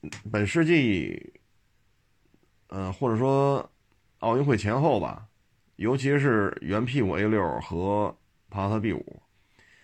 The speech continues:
人家那个加长呢，尤其是车顶儿，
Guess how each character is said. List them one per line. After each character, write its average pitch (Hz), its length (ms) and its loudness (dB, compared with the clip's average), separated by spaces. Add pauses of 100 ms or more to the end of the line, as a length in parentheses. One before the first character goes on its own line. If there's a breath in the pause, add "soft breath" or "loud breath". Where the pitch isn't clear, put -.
(320 soft breath)
人 107 200 2
家 170 60 4
那 190 80 6
个 139 80 6
加 160 260 6
长 120 260 4
呢， 110 280 4
尤 123 140 4
其 151 180 2
是 123 240 4
车 165 220 2
顶 120 140 0
儿， - 220 -14